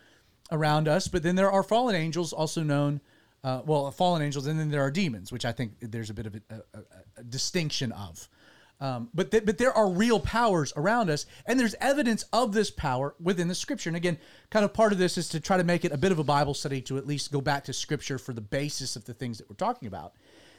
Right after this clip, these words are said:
And there's, and there's two, two stories in particular that I think demonstrate, uh, the very real reality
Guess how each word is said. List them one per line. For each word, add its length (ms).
And 160
there's, 160
and 160
there's 180
two, 360
two 200
stories 380
in 60
particular 560
that 140
I 100
think 220
demonstrate, 760
uh, 120
the 120
very 260
real 280
reality 720